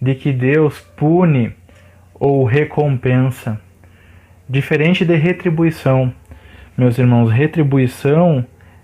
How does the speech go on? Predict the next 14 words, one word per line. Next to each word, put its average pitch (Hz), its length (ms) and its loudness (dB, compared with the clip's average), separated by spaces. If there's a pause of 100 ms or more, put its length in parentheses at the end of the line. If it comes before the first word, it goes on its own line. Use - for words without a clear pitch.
(160)
ela 143 640 0 (240)
de 147 160 0
fato 156 400 -4
existe, 143 800 -2 (500)
mas 131 320 0
é 135 140 0
o 143 60 0
reflexo 147 920 -2
da 139 640 0 (400)
lei 135 260 0
de 151 120 0
causa 143 360 0
e 156 40 2
efeito 135 600 -2